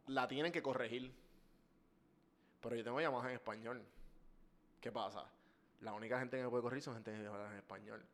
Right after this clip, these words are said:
Una vez, eh, no pasé algo por algo de calidad, porque no dije algo, whatever.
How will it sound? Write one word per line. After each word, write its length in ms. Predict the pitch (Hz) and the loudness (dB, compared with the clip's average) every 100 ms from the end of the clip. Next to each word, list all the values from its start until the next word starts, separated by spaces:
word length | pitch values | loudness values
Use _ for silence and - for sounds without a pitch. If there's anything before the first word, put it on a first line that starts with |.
| - - - - - _ - - - - | -20 -20 -20 -20 -20 _ -20 -20 -20 -8
Una 240 | - 175 196 | 4 8 10
vez, 420 | 208 175 147 - - - - | 10 8 6 -2 -12 -14 0
eh, 300 | 139 135 131 | 4 6 6
no 180 | 131 143 | 6 10
pasé 400 | 165 160 185 180 | 10 10 8 10
algo 320 | 175 185 160 | 8 8 4
por 240 | 135 127 117 | 4 0 2
algo 180 | 117 135 | 2 4
de 60 | 147 | 6
calidad, 460 | 143 147 143 147 143 | 8 6 8 10 8
porque 220 | 135 120 | 4 -2
no 100 | 120 | -2
dije 220 | 127 143 | 0 4
algo, 360 | 135 135 131 127 | 6 6 2 0
whatever. 600 | 117 120 117 110 98 | 2 4 6 4 0